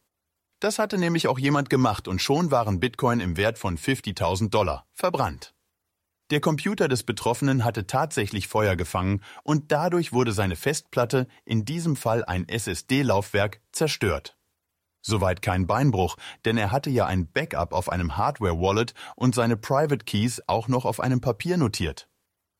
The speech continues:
Dumm war nur, dass sowohl das Hardware-Wallet als auch der Zettel gleich neben dem Computer lagen und auch beide ein Opfer der Flammen wurden. Nun, das ist wohl eine der Ausnahmen, die es in die Medien schaffte.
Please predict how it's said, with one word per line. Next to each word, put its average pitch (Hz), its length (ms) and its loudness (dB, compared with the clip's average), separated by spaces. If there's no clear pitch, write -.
Dumm 180 280 4
war 143 140 4
nur, 135 300 6
dass 107 220 0
sowohl 110 360 2
das 107 240 -2
Hardware-Wallet 104 800 0
als 170 240 -2
auch 160 100 -2
der 156 200 -2
Zettel 151 340 0
gleich 110 340 2
neben 113 280 2
dem 113 120 2
Computer 139 480 2
lagen 90 380 2
und 160 240 0
auch 139 140 -2
beide 98 480 2
ein 110 140 0
Opfer 104 340 -2
der 117 100 2
Flammen 95 380 0
wurden. 73 400 -4
Nun, 170 560 4
das 185 200 -2
ist 185 200 -4
wohl 139 100 2
eine 117 220 2
der 101 180 2
Ausnahmen, 113 560 2
die 170 160 -2
es 165 140 2
in 151 120 0
die 156 100 2
Medien 107 360 4
schaffte. - 480 -2